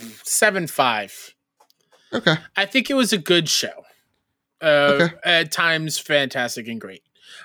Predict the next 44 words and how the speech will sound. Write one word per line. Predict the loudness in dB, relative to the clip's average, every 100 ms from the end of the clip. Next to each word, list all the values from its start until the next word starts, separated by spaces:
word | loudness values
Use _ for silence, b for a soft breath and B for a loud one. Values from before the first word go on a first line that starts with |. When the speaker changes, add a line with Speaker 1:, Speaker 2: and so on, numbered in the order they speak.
| _
Speaker 1:
But | 0 2
it, | 2 0 -2 -2
like | -2 0
you | -4
said, | 0 0 0
I | -4
feel | -6 -4 -2 0
like | 0 0 -2
there's | -4 -4 -4
still | -4 -4
a | -4
lot. | -4 -4 -4 -6 _ _ B B B
We're | 0 4
walking | 6 4 4 2
out | 2
with | -2
more | -4 -4
questions. | -6 -10 -10 -14 -12 -12 -12 _ _
I | -2
th-, | -2 -2
I | -2
Speaker 2:
Yeah. | 0
Speaker 1:
feel | 0 0
like, | 0 -4 -8 -10
uh, |
things | -4 -4 -2 -4
that | -4
we | -4
shouldn't. | -4 -4 -6 -12 -12
Um, | -8 -6 -6 -8 -12 _ _ _ _ _ _ _ _ _
also, | 2 2 2
the | -2
blog | 2 4 4 0 -6 -20 _
said | -2 0 2
that | 0 -2 -6 -8
we'll | -6
see | -4 -4 -4
more | -2 -2 -2
of | -4 -10 -4
God | -2 -2
of | -6
War | -8
next | -8 -10 -12 -14
year. | -16